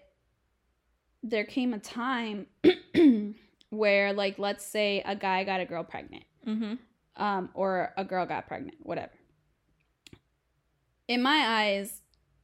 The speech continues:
Speaker 1: it's both of their responsibilities.
Speaker 2: Yeah.
Speaker 1: But, you know, people are gonna be like, "That girl,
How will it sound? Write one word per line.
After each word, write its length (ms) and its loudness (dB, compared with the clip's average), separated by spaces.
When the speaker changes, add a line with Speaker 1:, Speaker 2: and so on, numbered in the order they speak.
Speaker 1:
it's 200 0
both 300 -2
of 80 -6
their 160 -2
responsibilities. 840 -10
Speaker 2:
Yeah. 260 -10
Speaker 1:
But, 220 4
you 140 -2
know, 160 -2
people 400 -4
are 100 2
gonna 200 -2
be 140 -4
like, 300 -4
"That 380 6
girl, 480 -2